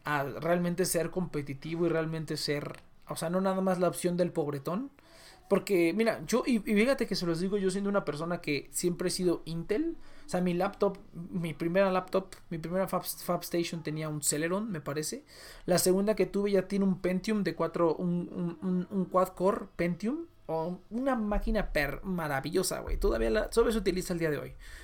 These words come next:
¿no? Y esa máquina yo creo que fácil ha de tener más de diez años. O sea, fácil, fácil. O por ahí,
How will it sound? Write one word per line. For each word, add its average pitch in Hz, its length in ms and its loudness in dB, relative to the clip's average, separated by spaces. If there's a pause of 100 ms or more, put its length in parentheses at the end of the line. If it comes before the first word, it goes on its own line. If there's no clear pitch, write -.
(120)
¿no? 180 100 0
Y 214 60 4
esa 208 160 2
máquina 196 320 -2
yo 175 140 -4
creo 180 100 -2
que 170 80 -4
fácil - 400 -6
ha 175 40 0
de 165 80 -2
tener 160 280 -6
más 160 220 -6
de 156 80 -2
diez 147 240 -2
años. - 440 -14
O - 40 -18
sea, 147 200 -6 (200)
fácil, - 480 -2
fácil. - 360 -6 (1500)
O 170 140 2
por 175 160 6
ahí, 147 140 2